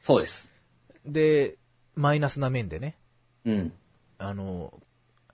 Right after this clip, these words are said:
Speaker 2: いい意味での興奮ではなくて、
Speaker 1: はい。
Speaker 2: その、悪い意味で気持ちがすごくブレている時に、
Speaker 1: はい。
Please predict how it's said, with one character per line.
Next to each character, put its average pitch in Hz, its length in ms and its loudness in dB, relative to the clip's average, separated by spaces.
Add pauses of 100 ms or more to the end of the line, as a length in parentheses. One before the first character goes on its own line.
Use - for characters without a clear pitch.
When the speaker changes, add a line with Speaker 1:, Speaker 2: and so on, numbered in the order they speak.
Speaker 2:
い 180 180 -4
い - 40 -4
意 113 40 -6
味 110 120 -6
で 95 100 -6
の 85 140 -10 (680)
興 110 180 -2
奮 98 200 -10
で 95 80 -4
は 90 80 -4
な 85 120 -8
く - 100 -20
て、 78 400 -8
Speaker 1:
は 98 120 0
い。 90 40 -2
Speaker 2:
そ 92 100 -8
の、 85 280 -10 (200)
悪 127 280 -2
い 147 80 2
意 - 20 -4
味 127 120 -4
で 175 380 -2 (220)
気 - 100 -8
持 117 120 -6
ち 113 160 -8
が 107 380 -2 (340)
す 123 160 -12
ご 113 100 -8
く 95 100 -12
ブ 101 120 -4
レ 107 100 -4
て 95 100 -8
い 85 80 -6
る 76 60 -14
時 85 240 -12
に、 170 160 -4
Speaker 1:
は 104 140 2
い。 - 160 -4